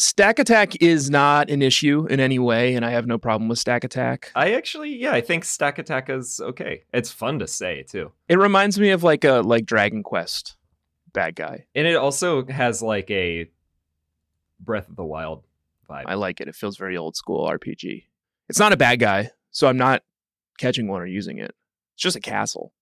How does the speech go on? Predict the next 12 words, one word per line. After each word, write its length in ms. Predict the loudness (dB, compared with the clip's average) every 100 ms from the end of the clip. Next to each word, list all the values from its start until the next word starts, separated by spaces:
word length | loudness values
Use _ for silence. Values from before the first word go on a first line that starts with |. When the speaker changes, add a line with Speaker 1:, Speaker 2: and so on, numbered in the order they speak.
| _
Speaker 1:
It's 80 | -8
like 100 | -4
a 60 | -4
rook. 420 | -2 -4 -4 -8 _ _ _ _ _ _ _ 0
What 180 | 2
are 40 | 4
your 100 | 2
thoughts 280 | 4 2 0
on 100 | -6
Stack 280 | -6 -8
Attack, 320 | -8 -12 -14 -14 _
Greg? 240 | -14 -14